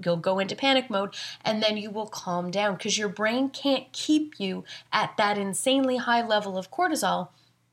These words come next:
over a really long period of time. Trying to work through your fear when you are still flooded with adrenaline, cortisol, all of those things,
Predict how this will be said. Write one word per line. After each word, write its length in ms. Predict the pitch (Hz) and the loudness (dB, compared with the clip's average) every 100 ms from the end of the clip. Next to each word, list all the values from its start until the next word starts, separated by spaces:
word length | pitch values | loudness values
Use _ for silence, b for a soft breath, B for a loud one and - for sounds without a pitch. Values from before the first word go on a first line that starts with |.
| _ _ _ _ _ - _ | _ _ _ _ _ -20 _
over 480 | 247 247 233 208 208 B B _ 247 | 4 4 4 2 0 B B _ 2
a 340 | 214 196 - _ _ | 2 2 -4 _ _
really 480 | 196 220 262 240 226 | -4 2 4 4 4
long 280 | 214 185 | 2 2
period 340 | 175 208 175 170 | -2 -2 -2 0
of 140 | 160 | -2
time. 440 | - 233 208 151 - _ _ b b b b b _ _ _ _ _ _ | -4 0 0 0 -8 _ _ b b b b b _ _ _ _ _ _
Trying 540 | - - 302 294 330 330 | -4 2 6 6 6 4
to 140 | 320 | 2
work 280 | 277 294 - | 4 4 4
through 100 | 294 | 0
your 140 | 254 | 2
fear 280 | 247 294 302 | 2 4 4
when 180 | 220 214 | 2 -2
you 220 | 214 247 | -2 0
are 180 | 214 240 | 2 2
still 320 | 240 - 269 | 0 2 2
flooded 400 | 247 - 247 240 | 2 2 2 2
with 140 | 214 202 | -2 -4
adrenaline, 540 | 175 247 240 208 185 | 2 2 2 0 -4
cortisol, 480 | - 269 233 202 - | 0 2 2 -2 2
all 240 | - 277 277 | 6 6 6
of 60 | |
those 160 | 226 208 | 2 -2
things, 160 | 208 | -8